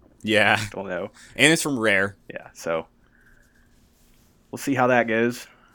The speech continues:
Speaker 2: Um, into the S's. I'm not seeing much. A game called Tacoma.
Speaker 1: Yeah. From Gone Home creators.
Speaker 2: Mm-hmm.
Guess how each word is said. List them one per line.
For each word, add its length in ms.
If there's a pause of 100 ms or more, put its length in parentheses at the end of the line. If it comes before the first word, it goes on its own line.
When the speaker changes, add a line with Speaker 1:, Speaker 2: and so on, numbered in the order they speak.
(120)
Speaker 2:
Um, 440 (720)
into 160
the 160
S's. 840 (1600)
I'm 380
not 240
seeing 720
much. 920 (880)
A 140
game 220
called 220
Tacoma. 460 (1700)
Speaker 1:
Yeah. 280 (720)
From 260
Gone 260
Home 340 (100)
creators. 720
Speaker 2:
Mm-hmm. 180